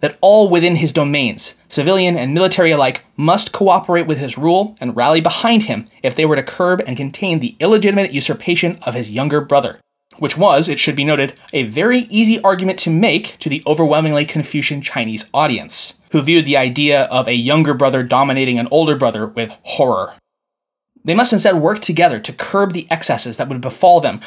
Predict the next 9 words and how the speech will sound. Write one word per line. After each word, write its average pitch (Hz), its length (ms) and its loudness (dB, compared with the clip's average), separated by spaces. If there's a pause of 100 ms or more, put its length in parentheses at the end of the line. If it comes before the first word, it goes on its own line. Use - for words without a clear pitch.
should 151 160 -2
Arik 147 320 0
Bok's - 320 -2
savage 151 340 -2
soldiers 147 340 -2
from 139 180 -4
beyond 135 280 0
the 139 80 -4
Gobi 123 400 -4